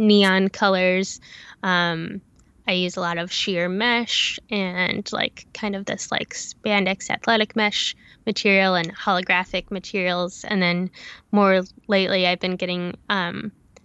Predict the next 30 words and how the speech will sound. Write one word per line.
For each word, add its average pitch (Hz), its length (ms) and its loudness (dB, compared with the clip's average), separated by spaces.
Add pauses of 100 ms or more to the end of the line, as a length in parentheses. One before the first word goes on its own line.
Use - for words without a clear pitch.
(120)
s-, - 140 -14 (220)
my 185 220 4
own 190 220 -2
custom 240 460 -4
prints - 540 -6 (520)
printed 202 340 -8
by 175 200 0
Spoonflower, 180 920 -2
which - 200 -8
is, 196 120 -10
like, 180 180 -6
a 196 40 -2
really 180 260 -2
amazing 180 460 -4
company, 202 600 2
and 208 400 -4 (120)
they 202 100 2
do, 196 140 -4
like, 202 220 -2
print - 300 -2
on 196 120 2
demand, 180 440 2
like, - 220 -6
f-, - 180 -20 (260)
fabric 220 420 0
yardage 180 520 -6 (340)
that's, - 240 -6
like, 180 200 -6
super 196 500 -2
eco-friendly 180 1040 -4